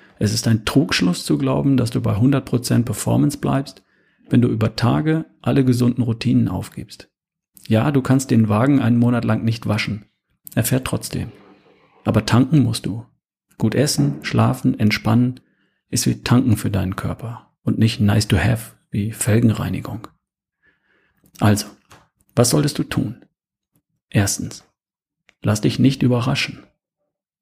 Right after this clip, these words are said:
Damit meine ich Folgendes. Meistens, wenn auch nicht immer, aber meistens weißt du im Grunde doch vorher, was da ungefähr auf dich zukommt. In der Regel kann man es doch kommen sehen, oder? Ein Projekt, das in die entscheidende Phase kommt, ein Abgabetermin, der näher rückt,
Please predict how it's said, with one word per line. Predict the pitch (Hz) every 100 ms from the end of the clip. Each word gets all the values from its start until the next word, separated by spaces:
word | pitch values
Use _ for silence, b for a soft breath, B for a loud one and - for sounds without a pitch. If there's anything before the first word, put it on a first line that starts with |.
| _
Damit | 107 117
meine | 120 135
ich | -
Folgendes. | 139 110 104 123 - - _ _ _ b b b b b -
Meistens, | 170 156 - 180 - - _ -
wenn | 120
auch | 104
nicht | 107 -
immer, | 139 156 160 _ _ _ -
aber | 117 110
meistens | 110 143 - 156 -
weißt | 117 127 -
du | 135
im | 123
Grunde | 123 123
doch | 127 120
vorher, | - - 139 104 113 113 -
was | 117
da | -
ungefähr | 120 117 123 120
auf | 113
dich | - 113
zukommt. | - 117 - 113 - _ _ _ _ _ _ _ _ -
In | 120
der | 117
Regel | 147 156
kann | 139 139
man | 135
es | 131
doch | - -
kommen | 123 117 107
sehen, | 95 104 113 - _
oder? | 131 139 160 _ _ _ _ _ _
Ein | - 107
Projekt, | 120 117 151 -
das | 143 127
in |
die | 120
entscheidende | 117 113 110 107 104
Phase | - 139 135
kommt, | 135 - 120 117
ein | 113 117
Abgabetermin, | 131 - 127 117 117 120 113 113 113
der | 113
näher | 113 113 110
rückt, | 110 107 _